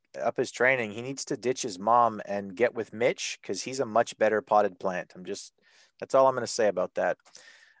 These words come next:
Um, <laughs> backstage segment coming up next here. It's Big E. Uh, he's talking to Sonya Deville. Uh, he's, he, you know, he likes Sonya's, uh, outfit. He likes the pantsuit.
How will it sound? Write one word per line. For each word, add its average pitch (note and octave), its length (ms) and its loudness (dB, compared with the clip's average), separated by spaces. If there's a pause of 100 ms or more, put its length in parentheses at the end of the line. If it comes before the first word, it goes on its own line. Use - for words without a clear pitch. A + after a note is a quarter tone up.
Um, A2+ 520 2 (680)
<laughs> - 220 -6 (440)
backstage C#3+ 760 4
segment A#2+ 500 2
coming A#2 240 2
up A2 160 2
next A2 320 0
here. A2 180 2
It's G2 140 -4
Big C3+ 260 4
E. A#2 320 -4 (360)
Uh, F2+ 80 0
he's F2+ 160 -4
talking A#2+ 320 4
to G#2+ 80 -6
Sonya A2+ 320 0
Deville. G#2+ 600 6 (480)
Uh, F#2 200 -2
he's, F#2+ 840 -8
he, C3+ 120 -16
you D#3 120 -8
know, D#3+ 100 -4
he D#3+ 140 -2
likes D#3+ 280 4
Sonya's, E3+ 580 -4
uh, E3+ 180 4
outfit. F3+ 400 -2
He F2 80 -8
likes G#2+ 300 -2
the C3 100 -8
pantsuit. - 680 -6